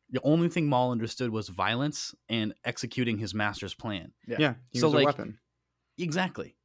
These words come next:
Speaker 1: And so, like, I, he, you know,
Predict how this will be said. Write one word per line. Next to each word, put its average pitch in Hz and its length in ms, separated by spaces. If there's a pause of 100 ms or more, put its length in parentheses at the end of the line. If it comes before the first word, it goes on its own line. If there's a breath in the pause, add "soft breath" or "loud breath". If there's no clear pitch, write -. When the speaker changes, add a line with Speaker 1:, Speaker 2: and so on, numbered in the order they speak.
(160)
Speaker 1:
And 135 140
so, 127 220
like, 117 340 (600)
I, 139 340 (500)
he, 107 480 (300)
you 117 160
know, 95 240